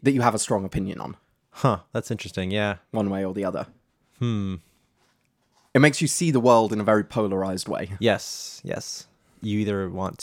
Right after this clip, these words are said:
Speaker 2: to love th-, something or
Speaker 1: Yeah.
Speaker 2: hate it. Um, huh. But
Speaker 1: Like,
Speaker 2: yeah.
Speaker 1: if you, if you saw s-, uh, something that you're just like, "Eh, I don't,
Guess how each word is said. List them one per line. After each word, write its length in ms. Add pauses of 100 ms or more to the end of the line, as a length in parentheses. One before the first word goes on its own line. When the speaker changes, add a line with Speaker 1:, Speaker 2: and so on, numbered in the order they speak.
Speaker 2:
to 460
love 520 (320)
th-, 200
something 400
or 120
Speaker 1:
Yeah. 120
Speaker 2:
hate 80
it. 160 (380)
Um, 440 (920)
huh. 240 (640)
But 500
Speaker 1:
Like, 120
Speaker 2:
yeah. 200
Speaker 1:
if 60
you, 100
if 140
you 100
saw 220
s-, 280
uh, 380 (160)
something 420
that 100
you're 140
just 180
like, 140 (320)
"Eh, 140 (120)
I 100
don't, 160